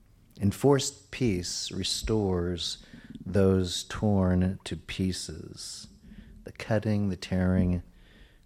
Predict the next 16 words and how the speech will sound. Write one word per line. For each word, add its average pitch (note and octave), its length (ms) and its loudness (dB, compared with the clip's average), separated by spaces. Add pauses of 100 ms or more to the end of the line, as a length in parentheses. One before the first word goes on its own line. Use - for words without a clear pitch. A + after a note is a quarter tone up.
the F2+ 80 -6
breaking F2 560 0
of E2+ 120 -8
someone F2 480 -10
God F2 320 -10
cares E2+ 440 -10
about F2+ 480 -10 (520)
deeply. F#2 680 -10 (920)
And F2 140 -12
he's D#2+ 180 -8
the D#2+ 80 -10
Prince - 440 -2
of G2 260 -4
Peace, G2 580 -4
and F2+ 280 -10
his F2 580 -6